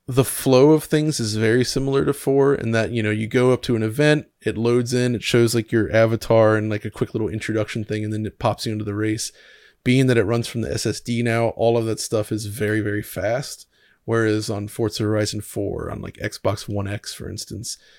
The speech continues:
you know, every time you get a new event, you're waiting.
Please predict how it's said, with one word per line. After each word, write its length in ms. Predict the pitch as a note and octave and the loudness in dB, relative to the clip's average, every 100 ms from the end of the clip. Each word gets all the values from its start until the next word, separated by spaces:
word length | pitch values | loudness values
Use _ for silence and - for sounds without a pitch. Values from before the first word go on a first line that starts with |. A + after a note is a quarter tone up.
| _ | _
you 80 | A2 | -8
know, 300 | G2 G2+ - | -6 -6 -8
every 180 | - D3 | 0 0
time 140 | D3+ C#3 | 0 0
you 60 | |
get 100 | A2+ | 0
a 40 | G#2+ | 2
new 140 | A2 | 0
event, 420 | G#2+ A2+ G2+ - | 2 2 0 -2
you're 200 | G#2+ A2 | -4 -2
waiting. 600 | G#2 G2 F2+ F2+ C#2+ C#2+ | -2 -4 -6 -6 -8 -10